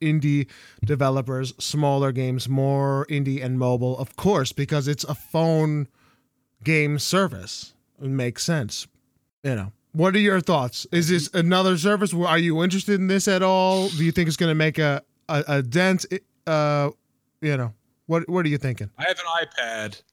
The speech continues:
Speaker 2: but, uh, I, I strictly use that to watch Netflix in bed. Uh, <laughs>
Speaker 1: Mm-hmm,
Speaker 2: so
Speaker 1: mm-hmm.
Speaker 2: I don't think, uh, <laughs> I don't think it's gonna work for me. Uh, much more interested in the Stadia, um,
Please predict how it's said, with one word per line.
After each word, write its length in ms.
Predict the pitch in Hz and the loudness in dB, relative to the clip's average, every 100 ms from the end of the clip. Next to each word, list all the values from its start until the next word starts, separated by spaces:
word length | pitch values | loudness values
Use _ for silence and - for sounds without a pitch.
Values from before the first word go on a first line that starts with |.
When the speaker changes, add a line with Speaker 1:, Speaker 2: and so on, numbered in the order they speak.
| _ _ _ | _ _ _
Speaker 2:
but, 360 | 120 117 - 120 | -6 -6 -4 -4
uh, 500 | 113 104 98 92 87 - | -4 -4 -8 -10 -12 -12
I, 160 | 98 92 - | -14 -12 -8
I 20 | |
strictly 500 | - - - 143 143 | -4 -4 -4 -4 -2
use 260 | 131 131 113 | -2 -2 -2
that 240 | 120 110 | -2 -2
to 80 | 117 | -4
watch 240 | 110 101 | -4 -4
Netflix 580 | 104 110 113 - 104 - | -4 -4 -4 -6 -10 -8
in 140 | 92 92 | -10 -10
bed. 440 | 95 92 90 95 _ _ - | -10 -10 -12 -14 _ _ -18
Uh, 380 | 92 90 87 101 | -14 -12 -10 -4
<laughs> 40 | |
Speaker 1:
Mm-hmm, 260 | 147 156 165 | -2 0 0
Speaker 2:
so 180 | - - | -2 -4
Speaker 1:
mm-hmm. 320 | 143 147 151 156 - | -4 -4 -4 -6 -6
Speaker 2:
I 40 | 170 | -2
don't 140 | 180 | -2
think, 360 | - 185 156 165 | 2 0 0 0
uh, 540 | 156 143 131 131 135 - - | 2 2 2 0 -4 -8 -12
<laughs> 180 | 131 - | -10 -6
I 80 | |
don't 160 | 135 147 | -4 -4
think 160 | 143 135 | -4 -4
it's 140 | 117 | -6
gonna 160 | 143 127 | -4 -2
work 240 | 123 120 | -2 -4
for 140 | - 117 | -8 -4
me. 500 | 131 151 151 151 147 - - - - - - | -2 0 0 -2 -6 -10 -10 -10 -12 -18 -14
Uh, 720 | 110 117 113 110 107 101 65 | -8 -4 -4 -4 -4 -8 -10
much 320 | 123 131 127 135 | -2 -2 0 -2
more 160 | 127 | -2
interested 500 | 120 113 113 - 127 113 | -2 -2 -4 -4 -4 -4
in 120 | 107 | -6
the 60 | 95 | -4
Stadia, 1120 | - - 120 120 113 113 110 107 107 104 101 - _ - | -4 -4 -4 -2 0 -2 -2 -2 -4 -6 -8 -12 _ -10
um, 840 | 110 101 98 98 95 90 90 92 | -6 -6 -6 -8 -8 -8 -8 -10